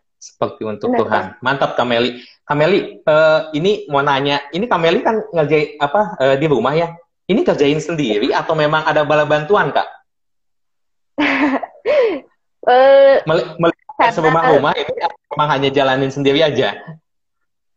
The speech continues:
Speaker 2: Nggak sih, sama suami aja, Bang. Paling ditemenin
Speaker 1: Oh.
Speaker 2: kalau misalnya ambil ba-,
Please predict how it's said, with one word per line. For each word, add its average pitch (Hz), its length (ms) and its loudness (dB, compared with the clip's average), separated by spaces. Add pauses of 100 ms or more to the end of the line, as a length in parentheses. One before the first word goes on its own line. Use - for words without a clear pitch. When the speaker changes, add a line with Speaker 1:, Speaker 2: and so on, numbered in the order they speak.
(240)
Speaker 2:
Nggak 254 300 2
sih, 294 180 0
sama 277 300 0
suami 277 340 2
aja, 277 200 2
Bang. 269 440 0
Paling 226 460 0
ditemenin 226 400 2
Speaker 1:
Oh. 240 60 2
Speaker 2:
kalau 220 200 2
misalnya 208 300 -2
ambil 202 180 4
ba-, 190 240 2